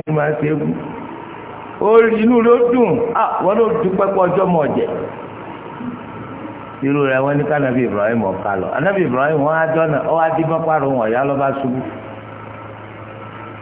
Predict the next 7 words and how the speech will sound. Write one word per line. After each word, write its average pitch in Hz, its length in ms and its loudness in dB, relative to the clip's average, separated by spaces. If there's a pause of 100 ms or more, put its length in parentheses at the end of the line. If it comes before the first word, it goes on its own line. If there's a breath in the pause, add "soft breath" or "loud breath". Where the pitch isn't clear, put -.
(1040)
Gbogbo 190 260 2
wọn 208 160 6
bá 208 80 4
ń 208 100 2
gbára 185 340 4
rẹ̀ 165 160 2
kọjá 170 340 2